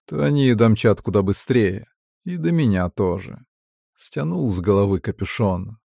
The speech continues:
Саднили царапины на руках, плечах и голове. Кровавили. Словно привлеченные запахом свежей добычи, над головой закружили тучи надоедливой мошкары. Крем от нее пропал вместе с сумкой.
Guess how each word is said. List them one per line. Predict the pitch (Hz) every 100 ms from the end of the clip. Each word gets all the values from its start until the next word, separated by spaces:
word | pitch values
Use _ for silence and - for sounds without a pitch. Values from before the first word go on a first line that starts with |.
| -
Саднили | 180 151 135 127
царапины | 117 - 131 190 - 104 101
на | 101
руках, | 95 - 127 113 -
плечах | - 98 - 117 101 98
и |
голове. | 95 98 98 98 92 - _ _ -
Кровавили. | 135 139 147 104 87 - - 120 _ _
Словно | - - 117 123 127
привлеченные | 110 120 113 107 151 139 123 110
запахом | 123 117 107 110
свежей | 98 110 110 98 98
добычи, | 92 90 101 139 - 127 120 113
над | 110 127 131
головой | 156 190 185
закружили | 113 104 107 101 120 98
тучи | - - 131 -
надоедливой | 98 92 98 95 92 92 95
мошкары. | 95 95 - 101 98 85 104 _ _ _
Крем | - 143 147
от | 110 -
нее | 104 104 101
пропал | 85 98 - 95 92
вместе | 95 92 - 101
с | -
сумкой. | - 104 87 - - 107